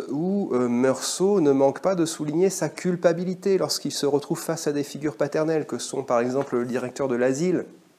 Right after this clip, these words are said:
ou, euh, le patron, hein, « Ce n'est pas de ma faute », dit-il,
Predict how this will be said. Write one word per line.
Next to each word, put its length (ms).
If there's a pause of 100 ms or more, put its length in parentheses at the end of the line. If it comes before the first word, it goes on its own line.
(640)
ou, 260 (420)
euh, 180
le 180
patron, 420 (160)
hein, « 180
Ce 160
n'est 140
pas 160
de 40
ma 140
faute », 420
dit-il, 540